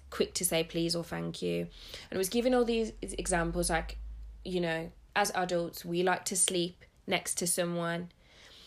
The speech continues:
Like, it was basically giving all these examples of what we as adults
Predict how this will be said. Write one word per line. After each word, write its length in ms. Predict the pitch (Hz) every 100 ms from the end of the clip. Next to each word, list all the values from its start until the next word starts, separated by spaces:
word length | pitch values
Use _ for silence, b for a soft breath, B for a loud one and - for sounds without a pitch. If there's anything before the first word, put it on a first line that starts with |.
| b b -
Like, 420 | 185 170 170 - _ _ _ _ - - _ _ _ _ _ _
it 100 | 220
was 140 | 220 220
basically 420 | 226 247 269 226
giving 260 | 220 226 233
all 120 | 220
these 160 | 220 208
examples 600 | 190 185 190 185 165 170
of 420 | 165 165 - - - _ _ _ _ _ _ -
what 300 | 185 196 170
we 180 | 185 220
as 140 | 196 -
adults 800 | 170 170 165 - - - -